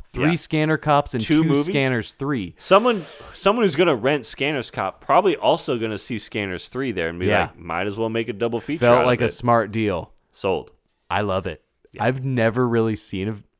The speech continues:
Speaker 1: a, a promotional video like this. I love this insight into, it really extends that whole William Castle vibe
Speaker 2: Yeah.
Speaker 1: of, like,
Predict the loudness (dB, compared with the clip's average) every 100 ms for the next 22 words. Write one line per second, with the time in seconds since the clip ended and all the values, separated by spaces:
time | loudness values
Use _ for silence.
0 | -4 -4 -4 -4 -2 -2 -2 -4 -2 -2
1 | 0 0 -2 -2 -4 -4 -8 -4 -4 -4
2 | -2 -2 -2 -2 -4 -4 -8 -6 -6 -6
3 | -6 -8 -10 -8 -6 -6 -8 _ -20 -20
4 | _ _ -2 0 2 4 6 4 2 -4
5 | -2 -2 0 -2 -2 -4 -4 -2 -2 0
6 | -4 -6 -2 -2 -2 -6 -2 -2 -2 -4
7 | -8 -8 -8 -12 -6 -6 -2 0 0 -2
8 | -8